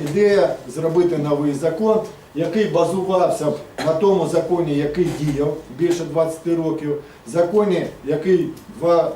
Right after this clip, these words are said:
роки ми вже вивчали, там, чи більше, да, Іван Васильович?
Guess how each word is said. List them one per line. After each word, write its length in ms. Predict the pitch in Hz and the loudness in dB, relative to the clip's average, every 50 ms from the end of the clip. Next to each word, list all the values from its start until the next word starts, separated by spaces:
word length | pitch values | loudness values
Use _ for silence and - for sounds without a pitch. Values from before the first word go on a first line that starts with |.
| - 127 151 | -6 -4 -4
роки 260 | 143 131 - 143 127 131 | -2 -2 -2 -2 -2 -2
ми 100 | 139 135 | -2 -4
вже 320 | 127 117 117 135 131 120 110 - - - | -4 -4 -4 -2 -2 -2 -2 -4 -4 -2
вивчали, 580 | 143 139 139 - 165 170 175 180 165 156 143 | -2 -2 -2 -2 -2 0 2 2 2 2 2
там, 160 | 127 - - 110 - - | -2 -2 -4 -6 -6 -4
чи 80 | 147 143 | -4 -2
більше, 300 | 147 185 185 - - 110 | 2 2 2 2 2 0
да, 160 | 110 143 165 180 | -2 0 2 2
Іван 100 | - 143 | 2 0
Васильович? 500 | 123 117 110 - - - 101 95 101 | 0 -2 -4 -6 -8 -14 -14 -12 -10